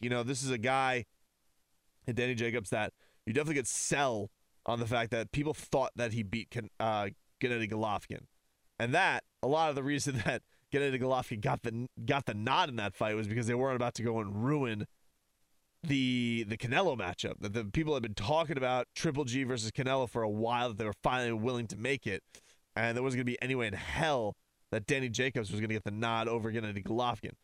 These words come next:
And a little bit similar to this fight, where with Danny, you do have to take into account, like, it does feel like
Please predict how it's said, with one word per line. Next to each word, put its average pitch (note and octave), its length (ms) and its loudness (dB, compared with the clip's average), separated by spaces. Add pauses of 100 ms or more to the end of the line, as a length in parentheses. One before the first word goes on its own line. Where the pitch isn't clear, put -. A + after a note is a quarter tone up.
(380)
And F3 220 2
a A#3 60 2
little D#4 160 0
bit D#4 120 -2
similar A#3 440 0
to A3 220 -2
this G3+ 200 0
fight, G3 340 2 (140)
where D#3+ 380 0 (220)
with D3+ 160 0
Danny, F#3+ 460 0 (140)
you C#3 100 0
do G#3 220 0
have G3 280 2
to E3 300 0
take D#3+ 220 -2
into D3+ 140 -2
account, C#3 360 -2
like, B2 200 0 (1600)
it C#3 200 -2
does F#3 360 2
feel E3+ 280 0
like C3+ 460 0